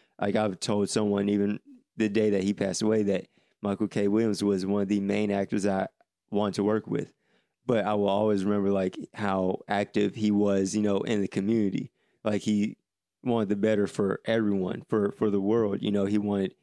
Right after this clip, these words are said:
equal rights. He wanted so much that he actually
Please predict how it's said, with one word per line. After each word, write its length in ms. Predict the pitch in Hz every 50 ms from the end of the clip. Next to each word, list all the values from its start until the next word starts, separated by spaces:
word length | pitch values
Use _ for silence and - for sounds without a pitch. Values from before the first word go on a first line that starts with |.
| _ -
equal 300 | - 113 95 92 98 98
rights. 340 | 98 101 104 110 107 101 -
He 80 | 104 101
wanted 420 | 101 104 101 98 98 95 90 - _ _ _ _ _ _ -
so 280 | - - - 113 98
much 460 | 95 95 101 104 104 98 - - - -
that 220 | 107 98 92 95
he 300 | - 101 101 98 104 - -
actually 580 | 98 98 98 92 - - 110 104 98 98 90